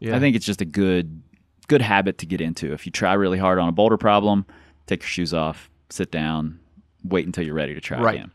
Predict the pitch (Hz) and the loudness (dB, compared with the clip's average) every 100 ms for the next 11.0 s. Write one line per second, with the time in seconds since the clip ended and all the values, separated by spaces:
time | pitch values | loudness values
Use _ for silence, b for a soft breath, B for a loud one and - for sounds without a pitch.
0 | _ - 127 117 - - - 196 196 202 | _ -2 0 0 -2 0 4 8 8 10
1 | 214 214 185 147 139 180 170 151 147 143 | 10 10 10 10 8 4 4 4 4 2
2 | 131 - 151 147 147 131 B B 135 - | 0 2 4 6 4 2 B B -2 2
3 | 135 160 147 156 143 139 123 127 123 127 | 2 2 4 4 4 4 2 2 2 0
4 | 120 123 - _ - - - 85 - 127 | -2 -6 -8 _ -14 -14 -10 -10 -10 -4
5 | - 139 - 127 120 - - - - 147 | -2 0 0 0 0 -4 -14 -8 2 4
6 | 135 123 120 - B B 123 139 139 131 | 4 2 0 -6 B B 0 6 6 6
7 | 123 107 113 113 - 78 117 123 135 175 | 2 2 0 -4 -10 -8 -2 0 2 2
8 | - 143 151 151 131 120 110 120 120 - | 2 4 4 4 2 2 2 -2 -2 2
9 | 170 160 151 143 139 127 - 123 143 123 | 4 6 4 2 2 -2 -4 -6 -2 -2
10 | 117 - 139 143 139 127 135 127 117 113 | -2 2 6 6 4 2 2 4 2 -2